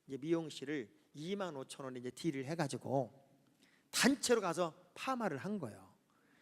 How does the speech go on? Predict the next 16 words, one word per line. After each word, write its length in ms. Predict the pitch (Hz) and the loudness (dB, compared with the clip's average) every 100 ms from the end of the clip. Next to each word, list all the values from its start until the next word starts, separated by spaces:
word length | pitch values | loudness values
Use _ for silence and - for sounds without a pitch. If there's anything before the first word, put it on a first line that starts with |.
| _ _ _ _ _ _ | _ _ _ _ _ _
그러니까 220 | - 190 - | -4 -2 2
할머니들이 720 | 285 285 277 262 233 247 262 | 2 2 2 2 2 2 2
단체로 600 | - 240 214 - 240 226 | 0 -4 -2 2 4 6
가서 440 | 214 202 226 220 - - _ _ _ - | 4 4 2 0 -8 -20 _ _ _ -6
파마를 420 | - 240 226 208 | 4 6 8 6
했으니까 760 | 220 - 220 196 220 233 247 - - _ _ _ _ - | 4 2 0 0 4 4 2 -8 -20 _ _ _ _ 2
어떤 320 | 180 - 240 | 4 8 6
파마였겠어요? 540 | 175 196 175 - - | 6 4 4 4 -2
똑같은 480 | - 247 - 285 285 | -2 0 2 8 8
파마를 300 | 196 202 190 | 8 4 6
한 80 | 202 | 8
거지. 440 | 208 139 151 135 104 - - - - - _ _ _ _ _ _ _ _ _ | 6 6 2 0 -4 -18 -20 -20 -20 -20 _ _ _ _ _ _ _ _ _
똑같은 640 | 208 240 247 - 262 285 | -2 4 4 8 6 6
파마를 420 | - 208 208 208 170 | 4 4 6 4 2
하고 460 | 165 156 220 262 - - - - _ - _ - | 4 8 8 8 4 -20 -20 -20 _ -20 _ 2
이제 420 | 175 185 135 | 8 8 8